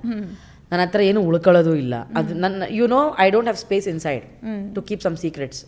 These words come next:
Speaker 2: ನನ್ಗೆ ಅದ್-, ಆ ಥರ ಇಲ್ವೇ ಇಲ್ಲ ನನ್ನ ತಲೆಯಲ್ಲಿ. ನಾ ಹೇಳ್ಬೇಕಾದ್ರೆ ನಾ ಹೇಳ್ಬಿಡ್ತೀನಿ.
Speaker 1: ಹೌದು.
Speaker 2: "ನೀ ಕಂತ್ರಿ ಕಚಡ ಗುರು" ಅಂತಂದ್ರೆ ನಾನು ಅದನ್ನೂ ಹೇಳ್ಬಿಡ್ತೀನಿ. "ಏ, ನೀನ್ ಸೂಪರ್ ಗುರು, ನಾ I love you ಮಚ್ಚ, ನೀನ್ ಸಖತ್" ಅಂತ ನಾನು ಅದನ್ನೂ ಹೇಳ್ಬಿಡ್ತೀನಿ.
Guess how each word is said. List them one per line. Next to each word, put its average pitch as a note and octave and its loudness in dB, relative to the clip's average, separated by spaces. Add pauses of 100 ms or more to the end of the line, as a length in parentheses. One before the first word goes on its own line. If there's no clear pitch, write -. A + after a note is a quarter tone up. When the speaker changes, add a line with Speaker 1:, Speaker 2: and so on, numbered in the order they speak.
Speaker 2:
ನನ್ಗೆ E3 -6
ಅದ್-, D#3+ -4
ಆ D#3+ -2
ಥರ F3+ 0
ಇಲ್ವೇ F#3 4
ಇಲ್ಲ E3+ 2
ನನ್ನ C#3+ -4
ತಲೆಯಲ್ಲಿ. C3 -6 (360)
ನಾ G3 0
ಹೇಳ್ಬೇಕಾದ್ರೆ A#3 4
ನಾ F#3 -2
ಹೇಳ್ಬಿಡ್ತೀನಿ. E3 -2
Speaker 1:
ಹೌದು. F#3 -12
Speaker 2:
"ನೀ - -8
ಕಂತ್ರಿ G3+ 0
ಕಚಡ G3+ 2
ಗುರು" F#3 2
ಅಂತಂದ್ರೆ E3+ 0
ನಾನು F#3+ 0
ಅದನ್ನೂ A3 4
ಹೇಳ್ಬಿಡ್ತೀನಿ. F3+ 0
"ಏ, C4+ 4
ನೀನ್ A3 -2
ಸೂಪರ್ C4+ 4
ಗುರು, A3+ 4
ನಾ F3+ 4
I G3 4
love G3 2
you B3+ 4
ಮಚ್ಚ, G3 -2
ನೀನ್ E3+ -2
ಸಖತ್" A3 0
ಅಂತ A3+ -2
ನಾನು G3 0
ಅದನ್ನೂ C4+ 2
ಹೇಳ್ಬಿಡ್ತೀನಿ. D3+ -2